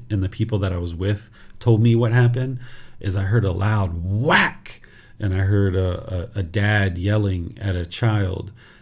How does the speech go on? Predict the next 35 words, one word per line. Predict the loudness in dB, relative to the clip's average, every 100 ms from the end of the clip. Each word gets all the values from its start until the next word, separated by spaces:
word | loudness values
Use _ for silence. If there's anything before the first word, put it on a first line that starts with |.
| _
and | -4 -2 -2 -2 -6 -10 -14 -10
I | -4 -2 -2 -4 -10 -8
turned | 0 2
around | 2 2 2 2
and | 2 0
I | -4
saw | -4 -2 0
what | 0 -2
was | -4
going | -2 -2 0
on | 0 2 2 0
with | -2
the | -4
dad | -4 -2 0
and | -2
child, | -2 -2 0 -2 -2
and | -4 -2
then | -2 -2 -6 -12 -20 _ -6
I | -2
asked | 0 -2 0
the | 0
people | 0 0
I | -2
was | -2
with, | -2 -2
like, | -2 -2
"What | -2 -2
just | -4 -2
happened?" | 0 0 -2 -4
And | -4 -4
they |
said | -4 -4 -4
that | -4 -6
the | -6
dad | -4 0 2 0 -2